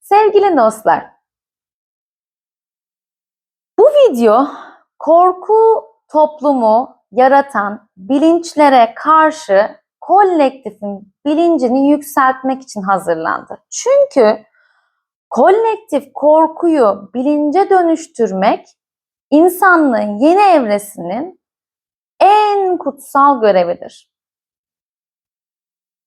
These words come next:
Rica etsem bugün yorumlara şunu yazabilir misiniz? "Korkmuyorum, güvendeyim, ışığımı yayıyorum.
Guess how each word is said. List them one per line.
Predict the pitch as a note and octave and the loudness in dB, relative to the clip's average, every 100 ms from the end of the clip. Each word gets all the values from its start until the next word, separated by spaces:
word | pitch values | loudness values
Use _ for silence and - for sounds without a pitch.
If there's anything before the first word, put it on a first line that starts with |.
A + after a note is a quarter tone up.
| _ _ - | _ _ -2
Rica | F4+ D5 C5+ | 2 4 2
etsem | - F4+ D4 C#4 | 0 0 0 0
bugün | D#4+ F4+ E4+ | -2 -2 0
yorumlara | C#4+ D#4 D#4 D4 A#3 | 0 0 0 0 0
şunu | A3 - D4+ | -2 -4 -2
yazabilir | D#4 C#4 C4 B3+ C4 D4+ | 0 0 0 -2 0 0
misiniz? | C4 B3 - E3 D#3 - _ | 0 -4 -6 -6 -6 -8 _
"Korkmuyorum, | - E4 G4 F#4+ D#4+ B3 G#3 F#3+ F#3 - _ - | -2 2 2 0 -4 0 0 0 -4 -10 _ -8
güvendeyim, | A#3+ C4 C4+ C4 C4 C#4+ C#4 G#3+ F#3+ - - | -2 0 2 0 0 0 0 -2 -6 -10 -10
ışığımı | C4+ C4+ - E4 D#4+ D#4+ | -10 -8 -4 -2 0 0
yayıyorum. | D4+ A3+ F#3+ F#3 F3 - | 0 0 2 2 0 -6